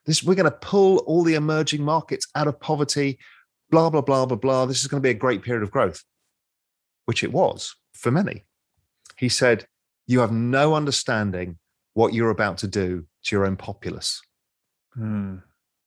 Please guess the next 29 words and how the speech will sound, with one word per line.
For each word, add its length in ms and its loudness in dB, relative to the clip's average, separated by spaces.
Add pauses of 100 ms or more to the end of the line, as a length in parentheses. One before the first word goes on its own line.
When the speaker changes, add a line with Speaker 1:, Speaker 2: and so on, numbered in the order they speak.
(160)
Speaker 1:
He 60 -8
said, 220 2
"You're 300 4
creating 880 0 (400)
an 100 2
ability 720 0 (760)
and 360 2 (500)
all 260 6
the 120 2
incentives 760 -2 (240)
to 120 -6
offshore 600 2
your 160 -2
entire 460 -4
manufacturing 680 -2
industry. 440 -4
Speaker 2:
Right. 180 -10 (760)
Speaker 1:
And 220 4
what's 240 6
gonna 180 0
happen 400 -2
is 180 -6
the 120 0
rich 340 0
are 60 0
gonna 180 0
get 220 -4
super 520 2
rich 560 2